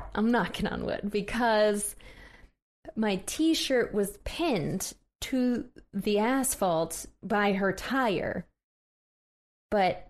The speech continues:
the tire wasn't touching me. And two teenage girls were at the bus stop nearby, and they run over, and they're like, "Oh my God, are you okay? How can we help you?" And I said, "Please ask them to back up so I can stand."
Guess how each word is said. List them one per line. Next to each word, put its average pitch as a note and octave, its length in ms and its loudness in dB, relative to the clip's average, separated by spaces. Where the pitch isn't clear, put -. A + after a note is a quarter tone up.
the G3+ 120 0
tire A3 400 2
wasn't F#3+ 360 2
touching F3 420 -2
me. - 240 -6
And A3 200 2
two D4 200 4
teenage B3+ 380 2
girls G#3+ 220 2
were G#3+ 80 4
at F#3+ 60 2
the F#3+ 80 0
bus G3 300 0
stop - 260 0
nearby, F3+ 320 0
and F3 120 0
they F#3 80 0
run G3+ 320 2
over, F#3+ 180 2
and F#3 100 0
they're F#3+ 100 2
like, G#3 160 2
"Oh C#4+ 80 2
my B3 140 2
God, A3+ 160 4
are G#3 40 4
you A#3 140 4
okay? A#3 260 2
How A3 160 2
can A3 120 0
we G3+ 80 2
help A#3 360 0
you?" F3+ 280 2
And F#3+ 120 0
I F#3 80 0
said, A3+ 360 -4
"Please D#4 360 -4
ask A3+ 340 -2
them A#3 240 0
to G#3 160 -4
back G#3 500 -2
up G#3 340 2
so G3 260 4
I F#3+ 160 4
can - 240 0
stand." - 680 4